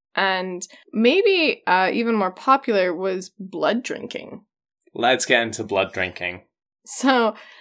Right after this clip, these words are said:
Speaker 1: before blood drinking, bloodletting, which you're probably familiar with, is the instance of cutting a person to let blood out in order to cure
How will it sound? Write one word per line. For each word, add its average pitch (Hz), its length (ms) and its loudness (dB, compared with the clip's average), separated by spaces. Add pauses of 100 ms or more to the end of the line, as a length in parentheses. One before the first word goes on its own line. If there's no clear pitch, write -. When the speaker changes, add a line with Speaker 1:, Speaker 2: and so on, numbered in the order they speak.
(180)
Speaker 1:
before 330 440 4
blood 214 260 6
drinking, 185 540 -4 (140)
bloodletting, 202 1080 0 (320)
which 202 320 -2
you're 208 220 0
probably 190 340 2
familiar 160 540 -2
with, 180 320 -4
is 180 360 -4 (220)
the 165 400 0 (180)
instance 247 500 2
of 175 360 0 (180)
cutting 277 380 0
a 226 40 0
person 202 400 -4
to 185 120 -10
let 175 340 -4
blood 170 320 0
out 98 320 0
in 165 160 -6
order 156 220 0
to 156 180 -10
cure 151 440 -4